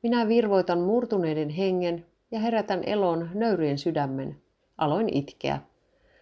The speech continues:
Samalla sain voimaa ja rohkeutta jatkaa elämää. "Mummo,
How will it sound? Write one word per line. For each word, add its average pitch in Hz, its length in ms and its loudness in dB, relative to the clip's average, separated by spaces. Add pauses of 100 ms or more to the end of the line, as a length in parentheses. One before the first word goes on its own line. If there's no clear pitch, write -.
(180)
Samalla 240 420 4
sain 170 260 0
voimaa 190 400 4
ja 170 100 2
rohkeutta 170 500 -2
jatkaa 151 520 -2
elämää. 139 420 -6 (1500)
"Mummo, 247 500 0